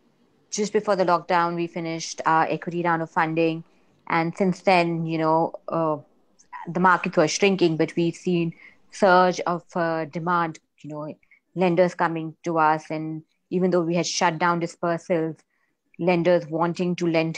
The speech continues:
to us for further lending to customers. So I don't think it's, uh, uh, anything about a woman or a man. It's more about the business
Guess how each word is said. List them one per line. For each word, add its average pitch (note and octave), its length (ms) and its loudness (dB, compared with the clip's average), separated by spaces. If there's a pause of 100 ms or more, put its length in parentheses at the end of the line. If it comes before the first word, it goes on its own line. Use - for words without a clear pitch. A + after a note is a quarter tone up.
to D#3+ 160 -2
us D#3+ 320 2
for D#3+ 140 0
further F3 300 0
lending E3+ 340 0
to E3 100 -12
customers. E3 600 -4 (420)
So G3+ 180 2
I F#3 180 4
don't G#3 380 -2 (160)
think A3+ 460 -4
it's, - 280 -8
uh, F3+ 340 2 (100)
uh, E3 160 0
anything F3+ 340 -4
about F3 200 -2
a E3+ 80 -2
woman E3+ 360 -6
or E3+ 120 -4
a E3 80 -4
man. E3+ 400 -2 (340)
It's - 240 -14
more F3 480 2
about D#3+ 480 2
the E3 160 -6
business G3 540 -4